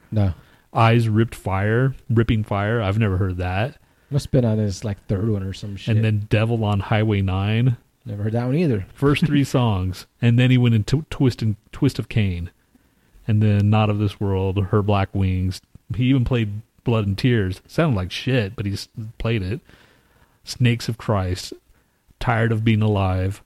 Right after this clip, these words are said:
Speaker 2: How the Gods Kill, Do You Wear the Mark,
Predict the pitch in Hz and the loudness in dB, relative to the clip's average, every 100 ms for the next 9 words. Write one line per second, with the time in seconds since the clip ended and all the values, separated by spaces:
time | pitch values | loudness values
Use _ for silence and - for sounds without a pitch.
0 | _ - 120 117 113 110 110 - - 101 | _ -4 -2 0 -2 -2 -4 -4 0 0
1 | 95 92 - _ _ _ _ - 107 110 | 0 -2 -4 _ _ _ _ -8 -2 0
2 | 107 107 107 104 104 101 92 92 95 | 2 2 0 0 2 0 0 -2 -6